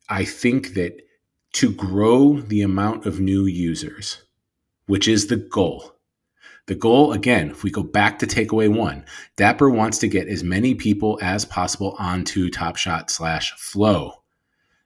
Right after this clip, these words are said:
If the goal is to get as many people on as you can, you do actually need floor moments that you can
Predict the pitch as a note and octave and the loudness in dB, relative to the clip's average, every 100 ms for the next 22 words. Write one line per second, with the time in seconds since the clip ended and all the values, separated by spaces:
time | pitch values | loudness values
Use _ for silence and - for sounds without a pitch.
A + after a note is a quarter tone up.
0 | _ _ _ _ - A#2 G#2+ - F2 - | _ _ _ _ -10 -4 -4 -4 -6 0
1 | A#2+ D3 E3 D3 - G#2 G2+ F2+ F2+ G2 | 4 6 6 2 2 2 2 0 0 0
2 | A#2+ D3+ D3+ C#3 - - F#2+ F#2 F#2+ F#2 | 4 4 4 2 0 -8 -6 -4 -2 -4
3 | F2+ - - F#2 - E2 - - F#2+ C#2 | -6 -16 -10 -8 -6 -10 -10 -6 -4 -6
4 | D2 - - - - - G2+ A#2+ D#3+ D3+ | -12 -20 -20 -4 -4 -4 2 10 10 8
5 | - A2 - A#2+ G#2 G2+ A2 G#2 - - | 2 0 2 2 4 4 4 2 0 -4
6 | G2 G#2 G#2+ F#2+ G2 F2 D#2+ - E2 G2 | 2 2 4 2 2 0 -2 -6 -8 -4
7 | F#2 G2 G2+ E2+ E2 | -2 -2 -4 -4 -6